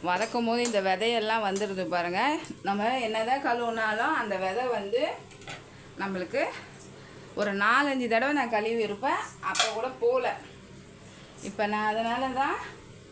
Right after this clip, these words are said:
இந்த விதை சாப்பிட்டா வயிறு வலி வரும்னு சொல்கிறாங்க. அதனால தான் நான் இன்றைக்கி என்ன பண்ணிட்டேன், எப்பயுமே நம்ம அப்படியே தான் போட்டுருவோம். இன்றைக்கி இது போல் நான் வதக்கி சேர்த்துருக்கேன்.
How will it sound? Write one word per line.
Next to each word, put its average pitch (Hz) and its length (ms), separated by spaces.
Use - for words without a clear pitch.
இந்த 196 140
விதை 220 240
சாப்பிட்டா 240 280
வயிறு 233 300
வலி 208 260
வரும்னு 202 400
சொல்கிறாங்க. 180 440
அதனால 180 400
தான் 226 160
நான் 180 180
இன்றைக்கி 208 400
என்ன 196 100
பண்ணிட்டேன், 185 500
எப்பயுமே 254 320
நம்ம 233 200
அப்படியே 233 380
தான் 247 160
போட்டுருவோம். 208 460
இன்றைக்கி 208 340
இது 226 200
போல் 233 260
நான் 196 160
வதக்கி 208 360
சேர்த்துருக்கேன். 175 520